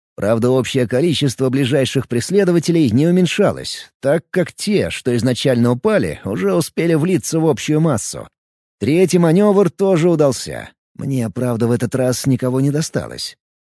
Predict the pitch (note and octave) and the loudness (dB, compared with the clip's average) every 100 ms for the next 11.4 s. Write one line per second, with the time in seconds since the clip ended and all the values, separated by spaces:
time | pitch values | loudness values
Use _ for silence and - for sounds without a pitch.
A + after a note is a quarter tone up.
0 | _ - F#2 B2+ D#3+ - D3 C3 G#3 E3+ | _ -6 -2 2 2 4 0 2 4 4
1 | G#2 G2+ F3 F#3+ G3 G3 D#3 F3+ F#3 F#3+ | 4 2 0 2 4 4 4 2 2 0
2 | - F#3+ G3+ D#3 G2+ E2+ F#2 G2+ F#2 - | 0 -2 -2 0 0 0 0 0 -2 -4
3 | F#2+ E3 E3 G3 F#3+ F#3+ - G3+ A#2 G2+ | -6 -4 0 2 2 0 0 0 0 0
4 | D#3 - F3+ G2 - A#1+ G#1+ _ _ _ | -2 0 -2 -2 -6 -12 -16 _ _ _
5 | _ _ _ _ - - - G2+ G2+ - | _ _ _ _ -10 -6 -4 0 2 4
6 | - - - - - - - - - - | 4 4 4 2 2 0 0 0 0 -2
7 | - - - _ _ _ _ - C#2 F#2 | -4 -10 -16 _ _ _ _ -12 -4 0
8 | C3 A2+ B2+ B2 B2 C3 C#3+ G#2 F#2 F3 | 2 4 4 4 2 0 0 0 0 2
9 | A2+ B1+ - - G#2+ - C#3+ C#3 C3+ D#3 | 0 -2 -10 -6 -4 0 2 2 2 2
10 | E3+ E3+ F3 B2+ C#3 F3+ F3+ E3+ E3+ - | 2 2 2 2 2 2 2 2 2 0
11 | E3+ D3 D2 A1 | 2 2 0 -6